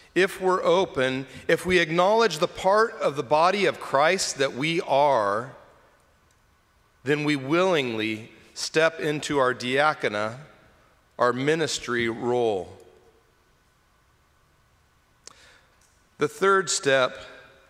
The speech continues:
is there are different workings, but the same God. This workings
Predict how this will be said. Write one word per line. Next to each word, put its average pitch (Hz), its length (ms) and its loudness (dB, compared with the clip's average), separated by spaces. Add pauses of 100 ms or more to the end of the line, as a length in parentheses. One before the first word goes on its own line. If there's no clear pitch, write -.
(880)
is 123 160 -4
there 147 180 4
are 131 100 4
different 185 460 0
workings, 120 920 -2 (500)
but 110 140 -4
the 117 100 -6
same 110 540 -4
God. 92 440 -6 (2000)
This 160 320 0
workings 120 1120 -4